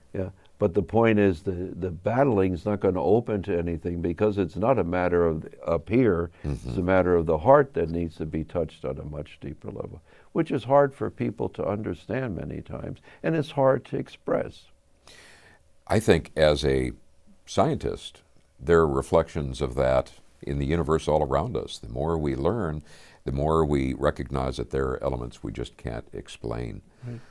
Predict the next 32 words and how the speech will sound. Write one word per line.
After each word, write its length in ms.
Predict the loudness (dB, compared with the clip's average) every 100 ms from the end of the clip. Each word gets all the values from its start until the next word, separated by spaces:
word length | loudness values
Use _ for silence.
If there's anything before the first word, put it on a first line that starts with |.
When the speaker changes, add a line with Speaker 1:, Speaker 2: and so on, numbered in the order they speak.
| -8
Speaker 2:
uh, 280 | -2 0 0
that 140 | -2 -6 _ -20 -20 -10
would 180 | -2 0
seem 240 | 2 2
to 100 | 2
validate 640 | 2 4 4 4 2 -2 0
that. 280 | 2 2 0 -10 -20 -20 -20 -18 -4
Do 100 | 2
you 100 | 4
feel 280 | 8 8 10
that 360 | 8 4 -2
God 280 | 6 8 10
adjusts 360 | 8 4 2 0
the 80 | -6
relationship 800 | -4 -2 -4 -4 -4 -2 -2
with 200 | 0 0
us 320 | 2 0 -2 -10
depending 480 | -10 -2 0 0 -2
upon 560 | -4 0 0 0 -2 -8 -14 _ -4
not 200 | 4 4
only 260 | 4 2 0
our 160 | 0
culture, 520 | 0 2 2 0 -4
but 180 | -2 -2
our 160 | -2 -4
readiness? 640 | -4 -6 -4 -6 -8 -18 -20 -20 _ _ _ _ _ _ -20 _ _ -20 _ -20 _ _ _ _ _ _ -20 -20 -20 _ _ _ _ _ _ _ _ _ _ _ _ _ -20 -20 -8
Speaker 1:
I 80 | -4
don't 200 | -2 -2
think 280 | 0 0 0
God 340 | 2 2 2
does 280 | 2 2 2
much. 440 | 0 -2 -4 -14